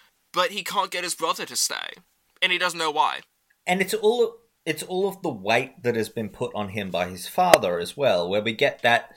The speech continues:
Speaker 2: that really one of only two scenes with Patrick Stewart in the movie, where he's like,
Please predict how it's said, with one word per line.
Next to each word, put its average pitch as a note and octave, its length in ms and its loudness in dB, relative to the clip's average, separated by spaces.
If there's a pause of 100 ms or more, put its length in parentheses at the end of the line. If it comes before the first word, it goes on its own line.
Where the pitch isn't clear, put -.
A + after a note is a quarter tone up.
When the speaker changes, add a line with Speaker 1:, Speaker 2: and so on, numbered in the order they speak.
(260)
Speaker 2:
that A2+ 400 2
really C#3+ 380 0
one B2+ 300 -2
of A2+ 120 2
only A2+ 320 0
two A#2+ 260 -4
scenes G#2 500 -6
with G2 160 -8
Patrick - 400 -6
Stewart G2 400 -6
in F#2+ 180 -10
the F2 60 -8
movie, F2+ 480 -6 (280)
where G2 380 4
he's G2+ 400 -8
like, F#2 460 -4